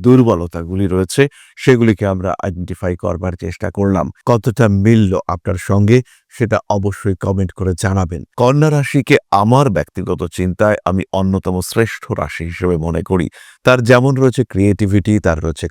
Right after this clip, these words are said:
কনসিস্টেন্সি, তার মধ্যে রয়েছে শ্রেষ্ঠ আসনে উন্নীত হওয়ার ক্ষমতা, যদিও তার মধ্যে কিছু ঘাটতিও রয়েছে। কন্যা পরিকল্পনা করতে পারেন ভীষণ ভালো, কিন্তু লিডারশিপ কোয়ালিটির অভাব রয়েছে। কন্যাকে নিয়ন্ত্রণ করা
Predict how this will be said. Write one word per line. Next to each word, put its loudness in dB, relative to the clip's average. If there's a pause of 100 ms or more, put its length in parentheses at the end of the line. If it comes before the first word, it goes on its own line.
কনসিস্টেন্সি, 0 (400)
তার 4 (100)
মধ্যে 2
রয়েছে 2 (100)
শ্রেষ্ঠ -2 (240)
আসনে -2 (120)
উন্নীত -2 (100)
হওয়ার 0 (100)
ক্ষমতা, 0 (300)
যদিও 6 (100)
তার 2
মধ্যে -2 (120)
কিছু -6 (100)
ঘাটতিও 0
রয়েছে। -2 (360)
কন্যা 4
পরিকল্পনা 4
করতে -2
পারেন 0 (100)
ভীষণ 0 (120)
ভালো, 0 (120)
কিন্তু -4 (120)
লিডারশিপ 2
কোয়ালিটির -4 (240)
অভাব 0 (120)
রয়েছে। -6 (460)
কন্যাকে 4 (100)
নিয়ন্ত্রণ 4 (100)
করা 0